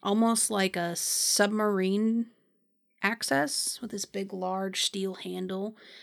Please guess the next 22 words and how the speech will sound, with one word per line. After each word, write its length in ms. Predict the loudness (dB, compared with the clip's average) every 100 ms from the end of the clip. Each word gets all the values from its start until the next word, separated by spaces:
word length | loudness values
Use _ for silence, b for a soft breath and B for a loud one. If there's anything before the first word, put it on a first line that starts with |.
| B
Um, 300 | 0 2 4
but 120 | 4 2
it 100 | 4
has 220 | 4 4
a 80 | 2
lot 240 | 4 2
of 100 | 2
other 680 | -2 0 2 2 2 0 0
intricacies 640 | -2 -2 -4 -6 -2 -2 -2
to 220 | 0 0
it. 100 | 0
It 60 | -2
looks 180 | -6 -8
like 100 | -6
some 160 | -6
panels, 640 | -6 -4 -4 -4 -6 -6 -6
some 200 | -8 -8
wiring, 640 | -10 -8 -8 -8 -8 -10
and 100 | -10
things 260 | -10 -8 -8
like 200 | -8 -8
that. 200 | -10